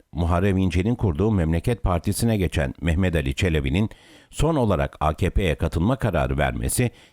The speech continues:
kendi bileceği iştir. Yalnız bu kadar hızlı parti değiştirmek kişisel kariyer açısından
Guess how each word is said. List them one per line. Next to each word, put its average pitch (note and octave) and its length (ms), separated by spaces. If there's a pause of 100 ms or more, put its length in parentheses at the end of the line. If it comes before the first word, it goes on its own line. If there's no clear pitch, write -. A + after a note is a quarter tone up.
kendi A#2 380
bileceği G2+ 440
iştir. - 420 (440)
Yalnız D2+ 440 (120)
bu D2 220
kadar C2 320
hızlı E2+ 340
parti D2 380
değiştirmek C#2+ 640 (300)
kişisel C3 520
kariyer G2+ 420
açısından D#2+ 640